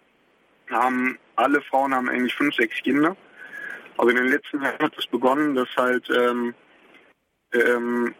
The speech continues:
das ist irgendwie so eine politische, ähm, Agenda irgendwie. Also, es, also mir kam das so vor, wir schaffen die Armut ab, indem wir die Armen abschaffen.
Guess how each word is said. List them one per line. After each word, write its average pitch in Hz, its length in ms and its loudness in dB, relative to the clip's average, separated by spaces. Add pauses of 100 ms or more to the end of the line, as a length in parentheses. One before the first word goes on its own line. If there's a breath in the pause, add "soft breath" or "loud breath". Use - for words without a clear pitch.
(120)
das - 160 -6
ist - 140 0
irgendwie 139 280 2
so 131 80 0
eine 131 120 2
politische, 127 1120 0 (120)
ähm, 117 380 0
Agenda 156 640 0
irgendwie. 147 580 2
Also, 120 540 2 (1080 soft breath)
es, - 240 -4 (140)
also 120 220 0
mir 123 160 2
kam 135 200 -2
das 127 120 -6
so 131 120 -8
vor, 127 460 0
wir 123 180 0
schaffen 131 400 0
die 117 140 0
Armut 135 440 0
ab, 160 140 0 (180)
indem 123 420 -4
wir 120 80 -6
die 117 160 -2
Armen 117 320 0
abschaffen. - 580 -4